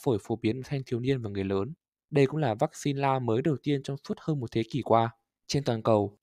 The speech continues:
bệnh lao vẫn là một thách thức lớn về sức khỏe. Ước tính có khoảng mười phẩy sáu triệu người mắc bệnh vào năm hai nghìn không trăm hai mươi hai, dẫn đến một phẩy ba triệu ca tử vong hàng năm, tương đương với hơn ba nghìn năm trăm ca tử vong mỗi ngày. Bệnh lao chủ yếu ảnh hưởng đến người dân ở các nước thu nhập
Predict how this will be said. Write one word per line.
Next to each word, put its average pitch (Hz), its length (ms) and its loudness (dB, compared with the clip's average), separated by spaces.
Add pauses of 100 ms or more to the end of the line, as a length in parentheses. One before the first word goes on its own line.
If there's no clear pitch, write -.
(160)
bệnh 147 200 2
lao 151 180 4
vẫn 165 120 0
là 190 80 2
một 127 140 -2
thách 190 180 -4
thức - 160 -4
lớn 139 160 2
về 147 80 -2
sức - 160 -4
khỏe. 120 280 2 (340)
Ước - 200 -4
tính 135 140 2
có 139 80 -6
khoảng 110 420 -2 (100)
mười 131 220 4
phẩy 113 200 -4
sáu 117 240 -2
triệu 156 160 -2
người 127 160 -2
mắc 151 160 -8
bệnh 160 220 2
vào 120 80 -4
năm 127 160 -2
hai 139 140 -4
nghìn 123 120 0
không 131 180 -10
trăm 131 160 -8
hai 127 140 -2
mươi 123 120 -2
hai, 131 240 2 (300)
dẫn 180 140 2
đến 135 160 6
một 160 80 -6
phẩy 123 140 0
ba 139 180 2
triệu - 160 -2
ca 143 200 -2
tử 127 200 -4
vong 127 140 0
hàng 117 200 -4
năm, 127 220 0 (300)
tương 160 120 2
đương 156 160 2
với 127 120 4
hơn 147 260 -2
ba 147 160 2
nghìn 131 240 -2
năm 135 120 -4
trăm 135 140 -6
ca 135 180 -2
tử 123 180 -6
vong 120 200 -4
mỗi 131 120 -4
ngày. 117 280 0 (400)
Bệnh 143 200 0
lao 139 320 6 (200)
chủ - 140 0
yếu 113 140 6
ảnh 156 160 6
hưởng 127 180 0
đến 104 160 -2
người 147 140 0
dân 147 280 0
ở 110 80 0
các 160 140 0
nước 185 220 0
thu 165 140 0
nhập 135 140 0